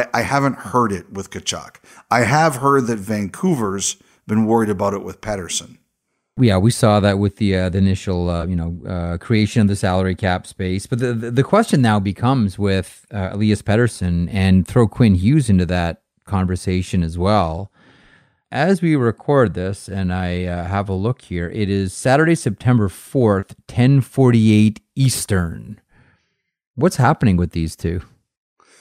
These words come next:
Speaker 1: You know, I think they took a break. Wasn't really going anywhere. I think they took some time off, most if not all of August.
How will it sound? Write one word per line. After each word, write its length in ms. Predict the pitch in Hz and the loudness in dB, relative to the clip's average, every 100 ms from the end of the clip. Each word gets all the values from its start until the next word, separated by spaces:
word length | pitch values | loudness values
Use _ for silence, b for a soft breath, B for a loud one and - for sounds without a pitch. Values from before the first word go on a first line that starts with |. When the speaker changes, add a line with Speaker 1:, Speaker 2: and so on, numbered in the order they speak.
| b b b b _ | b b b b _
Speaker 1:
You 80 | 131 | 2
know, 260 | 135 139 143 | 4 4 2
I 100 | 147 | 0
think 200 | 147 156 | 0 0
they 100 | 143 | -2
took 180 | - 127 | -4 -8
a 60 | |
break. 480 | 95 98 101 127 - _ _ _ _ _ _ _ | -8 -6 -6 -8 -14 _ _ _ _ _ _ _
Wasn't 320 | 117 131 143 | -2 0 0
really 140 | 123 117 | -2 -2
going 340 | 104 104 113 | -2 -2 0
anywhere. 560 | 120 120 123 127 127 - | 0 0 0 0 0 -4
I 180 | - 101 | -10 -6
think 240 | 131 131 | -2 -2
they 100 | 135 | -2
took 300 | 117 127 123 | -2 -4 -4
some 200 | - 107 | -6 -6
time 340 | - 113 113 107 | -6 -2 -2 0
off, 280 | 110 110 | -2 -4
most 360 | 101 107 110 - | -2 -2 -2 -4
if 140 | 107 | -6
not 220 | 110 110 - | -2 -2 -4
all 240 | 98 104 | -6 -6
of 120 | 92 | -6
August. 560 | 92 101 110 127 - | -8 -8 -8 -8 -10